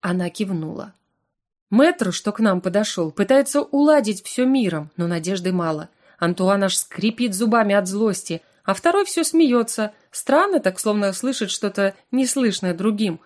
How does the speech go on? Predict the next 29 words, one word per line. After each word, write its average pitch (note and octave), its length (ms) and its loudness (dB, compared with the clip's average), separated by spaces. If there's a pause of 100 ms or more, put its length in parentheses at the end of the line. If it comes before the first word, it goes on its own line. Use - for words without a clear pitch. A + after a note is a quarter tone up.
(540)
Мама F#3 300 2
Люсиль G3 340 -2
наклонилась F#3 640 -4
ко F3+ 160 -4
мне F3 180 -4
и D#3+ 60 -6
тихо - 260 -10
сказала: E3 560 -8 (320)
«Извини, E3+ 440 -6
Николь, F#3 360 -4
но D#3+ 100 -6
мне D#3+ 160 -6
кажется, F3 520 -8 (320)
у F3 80 -8
них E3 180 -8
обоих F3+ 380 -2
что-то F3+ 440 -8
не E3+ 160 -8
в - 120 -16
порядке F3+ 420 -6
с D3 80 -10
головой». E3+ 480 -8 (500)
Это A3 240 0
она A3+ 120 2
ещё G#3+ 260 -2
Франциска G#3+ 600 -4
не E3 200 -4
видела. D#3 460 -6 (240)
Интересно, G3 680 0